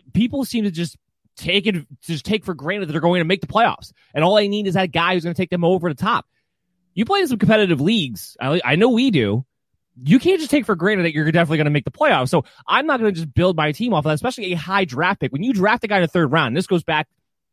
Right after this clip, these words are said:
every single year, I'm usually the guy who cautions you against a certain rookie. Now, some rookie running backs, like Najee Harris, for instance,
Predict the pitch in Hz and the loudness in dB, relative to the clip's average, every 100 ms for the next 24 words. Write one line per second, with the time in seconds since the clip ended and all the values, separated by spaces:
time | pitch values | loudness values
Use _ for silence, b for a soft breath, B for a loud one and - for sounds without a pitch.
0 | _ _ _ - 226 220 190 180 139 135 | _ _ _ -2 -2 -2 -2 -2 0 0
1 | 95 - _ - 143 156 170 156 160 143 | -2 -8 _ -6 -2 2 4 2 2 0
2 | 151 143 139 - 175 185 - 151 123 113 | 2 2 0 -2 2 2 0 -4 -2 2
3 | 131 123 113 _ - 147 165 - - 233 | 4 4 0 _ -8 -2 -2 -4 -4 -2
4 | 196 165 160 131 143 139 135 269 180 143 | -2 0 -2 -2 -6 -4 -2 -2 -2 -4
5 | 131 131 131 143 139 147 151 120 131 123 | -4 -2 -2 -4 -4 -2 -2 -2 -4 -2
6 | 107 123 120 117 113 104 | -2 -6 -6 -6 -6 -8